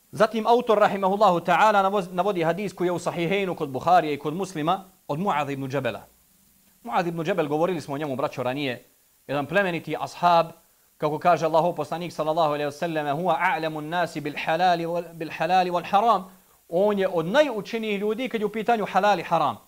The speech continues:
Dakle, kad su u pitanju propisi, dakle, od učenjaka, od učenjaka ummeta, od učenjaka ashaba ridvanullahi ta'ala anhum. Kaže: „Kale kuntu radife nebi, sallallahu alejhi ve selleme.” Kaže: „Bio sam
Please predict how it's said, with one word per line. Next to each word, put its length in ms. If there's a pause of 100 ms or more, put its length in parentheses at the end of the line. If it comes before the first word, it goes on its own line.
(140)
Dakle, 180
kad 120
su 80
u 40
pitanju 340
propisi, 460
dakle, 380 (400)
od 340
učenjaka, 840 (420)
od 180
učenjaka 600
ummeta, 600 (260)
od 160
učenjaka 720
ashaba 480
ridvanullahi 540
ta'ala 180
anhum. 280
Kaže: 280
„Kale 380
kuntu 340
radife 380
nebi, 240
sallallahu 340
alejhi 100
ve 60
selleme.” 340 (480)
Kaže: 220
„Bio 180
sam 200